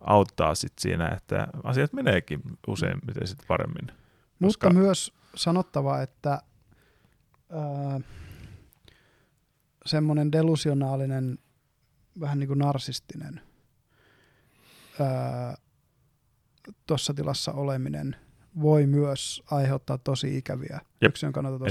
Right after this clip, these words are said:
Speaker 1: Elikkä
Speaker 2: ikäviä
Speaker 1: sillä on
Speaker 2: tilanteita.
Speaker 1: varipuolensa.
Speaker 2: Eli siinä on aina, niin, ja siinä on aina niinku,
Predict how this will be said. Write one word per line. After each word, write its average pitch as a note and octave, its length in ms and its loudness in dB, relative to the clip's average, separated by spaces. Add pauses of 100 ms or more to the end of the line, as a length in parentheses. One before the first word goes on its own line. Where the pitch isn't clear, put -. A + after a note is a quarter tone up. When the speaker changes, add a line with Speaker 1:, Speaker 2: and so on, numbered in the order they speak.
Speaker 1:
Elikkä C#3 80 2
Speaker 2:
ikäviä G2 160 2
Speaker 1:
sillä F#2 300 4
on - 80 8
Speaker 2:
tilanteita. G2 140 -4
Speaker 1:
varipuolensa. - 680 2 (140)
Speaker 2:
Eli D#3 100 2
siinä D#3+ 180 4
on D#3 80 0
aina, E3 280 4
niin, F#3 120 4
ja D#3+ 80 6
siinä D#3+ 220 4
on E3 80 6
aina E3+ 260 6
niinku, C#3+ 520 4